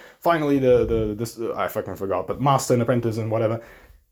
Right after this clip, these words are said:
And then I was like, "No way, that's Anakin Skywalker," right? And I was literally following along with Luke Skywalker as I was like, "Oh my god, he actually is the father of him, and he's Anakin Skywalker, and holy shit." And then I watched the prequel trilogy. Like, that was the actual,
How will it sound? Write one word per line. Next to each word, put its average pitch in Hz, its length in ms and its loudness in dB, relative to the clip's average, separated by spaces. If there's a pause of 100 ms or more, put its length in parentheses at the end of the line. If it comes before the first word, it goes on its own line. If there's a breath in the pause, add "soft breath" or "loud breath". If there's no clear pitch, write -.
(580)
And 156 120 6
then 208 160 2
I 202 120 0
was 147 200 -2
like, 113 240 -4
"No 110 320 -4
way, 101 120 -8
that's - 200 -10
Anakin 101 240 -10
Skywalker," 107 600 2
right? 113 160 0
And 139 120 6
I 196 80 10
was 254 200 4
literally 226 380 8
following 165 400 8
along 143 300 6
with 120 160 4
Luke 131 160 0
Skywalker 107 440 -2
as 123 140 -2
I 127 60 0
was 107 100 -2
like, 110 140 -6
"Oh - 180 2
my - 240 -4
god, 185 300 4
he 190 80 8
actually 214 320 2
is 240 120 4
the 170 120 0
father 202 320 2
of 160 100 0
him, 175 140 4
and 170 120 2
he's 254 160 4
Anakin 170 400 -2
Skywalker, 160 380 0
and 185 160 0
holy 202 280 2
shit." - 180 -2 (380 loud breath)
And 156 220 -2
then 294 300 10
I 165 100 8
watched 156 360 2
the 147 80 -4
prequel 147 360 -4
trilogy. 95 380 -4
Like, 135 160 0
that 190 100 8
was 180 120 8
the 180 80 8
actual, 127 500 2